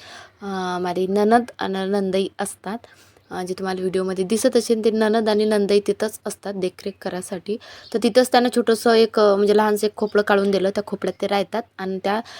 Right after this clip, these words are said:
बंगल्याची, त्या गार्डनची देखरेख करतात. तर मग आम्ही जाता, म्हणजे जात होतो गावाले, तर जाताना आम्ही नणंदची भेट घेऊन जायची होती म्हणून आम्ही नणंदच्या, अ,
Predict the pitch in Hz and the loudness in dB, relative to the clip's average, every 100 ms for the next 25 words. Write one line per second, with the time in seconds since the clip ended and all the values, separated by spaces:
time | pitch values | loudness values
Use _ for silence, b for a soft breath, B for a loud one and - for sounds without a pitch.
0 | B - 208 196 202 196 208 208 208 202 | B -2 0 4 2 2 0 0 2 4
1 | 190 190 190 - 202 180 - 208 208 B | 4 0 -2 -4 -2 -2 -4 -8 -8 B
2 | B - 226 - 165 - 202 214 214 214 | B 0 0 0 -6 -6 -4 0 0 0
3 | 226 220 214 - 220 - 208 214 220 233 | 0 0 -2 0 -2 0 -2 0 2 2
4 | 240 262 214 262 294 254 208 208 190 190 | 4 2 0 -2 -6 -4 2 4 4 2
5 | 220 202 202 202 202 208 202 196 202 202 | 2 2 4 2 2 0 0 2 2 2
6 | 202 - 190 208 - 202 202 208 190 180 | -2 -4 2 2 2 -2 0 2 0 0
7 | 196 196 190 196 196 185 233 B B B | -2 -2 -2 -2 -2 -2 -4 B B B
8 | B - 202 190 - 214 254 b b _ | B -2 0 0 -4 -6 -6 b b _
9 | 185 190 | -6 -4